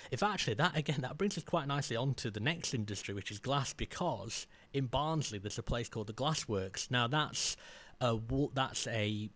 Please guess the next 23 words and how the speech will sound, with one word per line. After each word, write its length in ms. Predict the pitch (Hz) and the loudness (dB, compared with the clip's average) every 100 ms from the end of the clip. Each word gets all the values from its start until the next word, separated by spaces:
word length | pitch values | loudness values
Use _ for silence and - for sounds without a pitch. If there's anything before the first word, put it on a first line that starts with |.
| - | -12
he-, 220 | - 170 - | -4 -2 2
eatery 500 | 165 147 123 107 95 - | 2 2 2 0 0 -4
of 120 | 101 | -4
sorts 280 | - 110 104 | 0 0 2
now. 140 | 110 | 0
There's 160 | 104 101 | 0 0
different, 400 | - - 120 113 | 0 0 0 0
like, 180 | 107 107 | -2 -2
restaurants 460 | 110 - 117 110 | -2 0 -2 -2
you 60 | 117 | -6
can 180 | - 113 | -4 0
get, 260 | 113 107 | 0 0
there's 160 | - 107 | -2 0
different, 360 | 120 - 113 110 | 0 0 -2 -2
there's, 100 | 104 | -2
like, 160 | 101 | -4
a 40 | 110 | -2
bar 420 | 104 110 113 110 | 4 6 6 4
in 80 | 107 | 4
the 80 | |
middle, 260 | 107 110 107 | 2 2 2
et 140 | 107 | 0
cetera. 500 | - 107 - 95 98 | -2 -4 -6 -6 -6